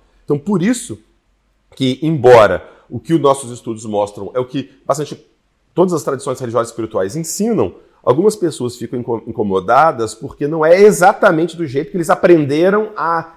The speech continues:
lidar com o tema. Essa é que é a questão. Nós propomos sempre humildade intelectual.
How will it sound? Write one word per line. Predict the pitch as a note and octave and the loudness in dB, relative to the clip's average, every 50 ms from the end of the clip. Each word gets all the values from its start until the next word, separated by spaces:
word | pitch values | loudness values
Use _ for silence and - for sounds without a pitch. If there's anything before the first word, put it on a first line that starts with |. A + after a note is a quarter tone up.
| - | -2
lidar | C3 D3 E3+ D#3+ A#2 B2+ C3 C3 D3 C#3+ | 4 6 6 6 6 6 6 6 6 2
com | - D#3+ F3+ | -2 -8 -8
o | F#3 | -6
tema. | - C#3 B2 A#2+ A2+ G#2+ G2+ F#2 - - _ _ _ _ _ _ _ | -2 0 0 0 0 -2 -4 -4 -6 -10 _ _ _ _ _ _ _
Essa | - D3+ F#3+ A3+ A3 - - | 0 2 2 2 2 -2 -8
é | D3 | -8
que | - B2+ | -8 -10
é | A2 | -10
a | |
questão. | - G#2+ G2 - - - D#2+ D#2+ G#2 | -10 -12 -14 -12 -10 -10 -10 -8 -8
Nós | A2 B2+ B2 | -10 -10 -10
propomos | - - - - - B2+ A2+ G2+ F#2+ - - | -10 -12 -12 -8 -6 -6 -4 -4 -6 -10 -8
sempre | - B2 A2+ G#2 - - - - _ _ - | -8 -8 -8 -8 -12 -16 -20 -20 _ _ -10
humildade | - G#3 A#3 G#3+ F3+ D3 B2 G2+ A#2 A#2 B2 B2+ B2 A2 A#2 | -6 -4 -2 0 0 0 0 2 4 4 4 2 0 -8 -16
intelectual. | B2 A2+ - A#2 G2+ G#2+ - - _ - G2 E2+ D#2+ D2 A#1+ - - | -18 -14 -14 -12 -12 -14 -16 -18 _ -12 -8 -8 -6 -8 -8 -10 -16